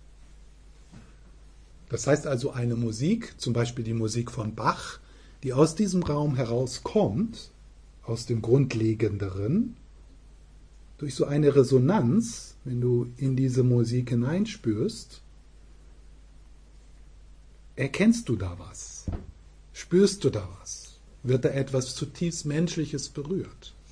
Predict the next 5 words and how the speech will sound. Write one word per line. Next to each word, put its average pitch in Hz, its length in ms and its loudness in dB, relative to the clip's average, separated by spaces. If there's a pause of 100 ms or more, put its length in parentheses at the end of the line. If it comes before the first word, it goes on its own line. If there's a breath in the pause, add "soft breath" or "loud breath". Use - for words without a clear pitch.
(4000 soft breath)
Das 127 180 -6
ist 143 140 -2
so 143 120 -2
eine 131 220 -2
Übertragung. 123 800 -4